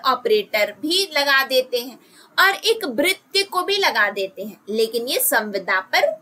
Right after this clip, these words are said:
लिए हैं, संविदा पर बोले, बोले हैं, ठीक है, इस योजना के तहत है, क्योंकि ये बात इसलिए संविदा पर है।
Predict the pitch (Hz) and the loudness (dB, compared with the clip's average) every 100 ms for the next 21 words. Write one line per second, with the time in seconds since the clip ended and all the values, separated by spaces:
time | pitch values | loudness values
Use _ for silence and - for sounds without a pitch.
0 | _ 254 277 294 208 190 202 - 359 330 | _ -2 0 0 -2 -6 -14 -2 0 2
1 | 285 175 - - 294 302 254 190 185 208 | 2 0 -4 -4 -4 2 0 0 -6 0
2 | 269 214 190 202 165 - - 427 587 - | 2 2 -2 -10 -12 -10 -6 -4 -4 -4
3 | 240 - _ 285 277 220 196 175 180 196 | -8 -10 _ 2 4 4 -2 -6 -8 -4
4 | 196 - 190 196 180 202 202 220 240 285 | -4 -6 -10 -8 -8 -8 -6 -2 0 0
5 | 294 302 330 370 320 220 190 165 175 165 | -2 -10 -8 -4 -4 -2 -6 -8 -12 -18